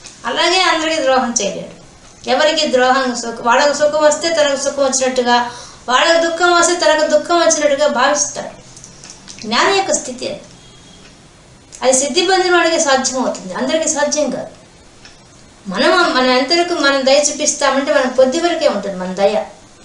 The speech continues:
ఆ దయాద్ర హృదయం. కానీ జ్ఞానులకు, సిద్ధులకు ఉండే ఆ దయ అనే భావం చాలా గొప్పది.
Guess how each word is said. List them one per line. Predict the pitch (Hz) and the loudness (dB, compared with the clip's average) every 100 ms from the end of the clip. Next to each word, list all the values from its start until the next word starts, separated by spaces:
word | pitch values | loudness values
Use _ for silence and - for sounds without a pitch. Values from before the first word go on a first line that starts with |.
| 208 | -6
ఆ | 185 | -2
దయాద్ర | 196 226 254 233 214 | 0 4 4 2 -2
హృదయం. | 180 233 220 170 - - - - - | 0 0 -2 -4 -10 -20 -20 -20 -10
కానీ | 226 262 | -2 -2
జ్ఞానులకు, | 208 202 254 302 311 302 294 | 0 -2 -2 0 0 2 0
సిద్ధులకు | - 214 294 294 269 | -2 -2 0 2 0
ఉండే | 254 240 202 - - | 0 0 0 -2 -4
ఆ | 196 190 | -2 0
దయ | 180 226 285 | 2 4 4
అనే | 254 233 | 2 0
భావం | 190 170 - 233 185 180 - - - - - 196 | -4 -4 -4 -2 -4 -8 -12 -20 -20 -18 -12 -8
చాలా | 208 269 220 | -2 -2 -2
గొప్పది. | - - | -4 -8